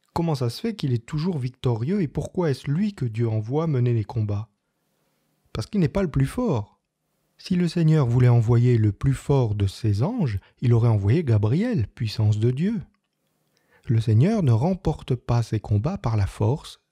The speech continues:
ni par la puissance. Saint Michel est choisi, Saint Michel est envoyé, parce que son nom, qui est comme Dieu, est un nom qui manifeste l'humilité. Il montre ce que Dieu fait, il montre ce qui ne peut être fait que par Dieu,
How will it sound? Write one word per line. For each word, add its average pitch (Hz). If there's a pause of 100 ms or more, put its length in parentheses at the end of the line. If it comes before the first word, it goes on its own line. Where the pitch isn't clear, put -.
(100)
ni 117
par 110
la 107
puissance. 165 (960)
Saint -
Michel 135
est 113
choisi, 117
Saint 156
Michel 135
est 117
envoyé, 107 (300)
parce 123
que 123
son 110
nom, 180 (340)
qui 180
est 120
comme 113
Dieu, 110 (240)
est 120
un 110
nom 127
qui 165
manifeste 117
l'humilité. 143 (920)
Il 117
montre 165
ce -
que 135
Dieu 139
fait, 151 (220)
il 135
montre 180
ce 156
qui -
ne 135
peut 139
être 131
fait 147
que 160
par 139
Dieu, 120